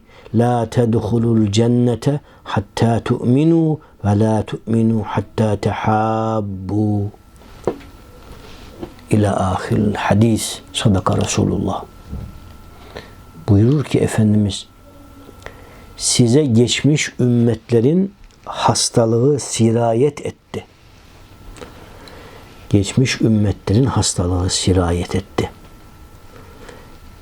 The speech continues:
Bu nedir? El haset vel buğz. Bu haset ve buğuzdur.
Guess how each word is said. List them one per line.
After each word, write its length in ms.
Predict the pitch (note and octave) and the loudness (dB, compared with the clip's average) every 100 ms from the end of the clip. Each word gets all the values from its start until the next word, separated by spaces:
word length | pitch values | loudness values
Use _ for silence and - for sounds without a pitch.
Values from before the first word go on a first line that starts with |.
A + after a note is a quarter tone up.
| - - B2+ | -20 -2 2
Bu 180 | B2 | 4
nedir? 520 | C3+ D3 F3+ E3+ - - - - - - - - - - - - - - - | 4 2 2 0 -8 -12 -18 -20 -20 -20 -20 -20 -20 -20 -20 -20 -20 -14 -2
El 180 | A2+ A2+ | 0 0
haset 580 | - - A#2+ - A2+ A2 - - - - - | 0 0 0 0 0 -2 -8 -12 -10 -6 0
vel 300 | G#2+ G2+ F2+ | 2 2 2
buğz. 600 | F2 F2 - - - - - - - - - - - - - - - - | 0 -4 -6 -4 -6 -10 -16 -20 -20 -20 -20 -20 -20 -20 -20 -20 -20 -2
Bu 100 | A2+ | 0
haset 560 | G#2+ B2 - - D#3+ - | 2 0 2 2 0 2
ve 140 | A#3 | 2
buğuzdur. 800 | G2+ G#2 F#2+ F2+ - - - - | 4 4 2 0 -6 -8 -8 -8